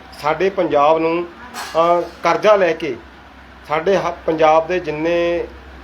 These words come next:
ਇੱਕ ਇੱਕ ਬੰਦੇ ਸਿਰ ਕਰਜ਼ਾ ਸਿਰ ਚੜ੍ਹਾ ਰਿਹਾ ਹੈ, ਨਾ ਕਿ ਉਹਨੂੰ ਕਰਜ਼ੇ ਤੋਂ ਮੁਕਤ ਕਰ ਰਿਹਾ।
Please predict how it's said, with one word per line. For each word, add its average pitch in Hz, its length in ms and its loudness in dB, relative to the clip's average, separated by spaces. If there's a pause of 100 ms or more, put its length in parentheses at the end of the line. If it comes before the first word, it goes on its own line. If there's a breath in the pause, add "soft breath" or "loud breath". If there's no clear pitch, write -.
(280)
ਇੱਕ 214 200 2
ਇੱਕ 208 140 -6
ਬੰਦੇ 165 300 -2
ਸਿਰ 147 260 -4 (480)
ਕਰਜ਼ਾ 170 340 4
ਸਿਰ 160 180 -2
ਚੜ੍ਹਾ 156 320 0
ਰਿਹਾ 120 180 -4
ਹੈ, 92 100 -10 (680)
ਨਾ 156 180 2
ਕਿ 185 180 -2
ਉਹਨੂੰ 185 340 2 (380)
ਕਰਜ਼ੇ 170 340 0
ਤੋਂ 190 140 0
ਮੁਕਤ 160 300 -4
ਕਰ 165 180 2
ਰਿਹਾ। 160 280 0